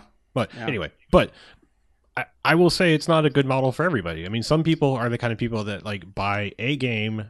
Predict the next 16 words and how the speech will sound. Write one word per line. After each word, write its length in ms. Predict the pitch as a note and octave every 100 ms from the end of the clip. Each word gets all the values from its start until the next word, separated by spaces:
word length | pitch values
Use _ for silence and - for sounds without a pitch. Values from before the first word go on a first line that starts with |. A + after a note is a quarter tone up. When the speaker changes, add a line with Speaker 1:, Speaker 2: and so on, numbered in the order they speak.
| _ -
Speaker 1:
or 80 | A2
two 200 | - G3
games 280 | F3+ F3+ D#3
a 40 |
year 280 | E3+ D#3 A#2+
and 280 | A#2 A#2 G#2+
just 220 | A#2 -
obsess 380 | A2+ - E3+ C3+
over 180 | A2
them, 220 | G#2 G#2+ G2
and 160 | G2
that's 200 | G#2 G#2+
it. 200 | C3 - _ _ -
You 100 | F#2+
know, 180 | F#2 -
like, 300 | C3 A#2+ -